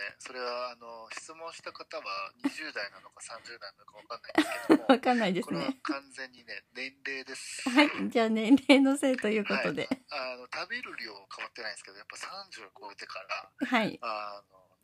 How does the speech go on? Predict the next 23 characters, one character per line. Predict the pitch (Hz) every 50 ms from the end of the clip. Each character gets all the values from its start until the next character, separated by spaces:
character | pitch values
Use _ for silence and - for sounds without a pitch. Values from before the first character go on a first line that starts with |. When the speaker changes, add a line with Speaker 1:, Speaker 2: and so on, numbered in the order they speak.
| _ _ _ _ _ _ _ _
Speaker 1:
た | - -
だ | - 123 -
た | - 156
だ | 131
太 | - - - - -
る | - -
だ | - -
け、 | - _ _ - 302 302 - - - - - - -
あ | - 359
の、 |
溜 | - -
ま | - 330
っ |
て | - - - -
く | - -
っ | - _ _
て | - -
い | -
う | - - _
ね。 | - - - _ _ _ - - - - - - - - - - - - - - _ _ -
Speaker 2:
<laughs> | 453 - - - - - - _ _ _ _ _ _ -
Speaker 1:
は | - - - - - - 113
い。 | 98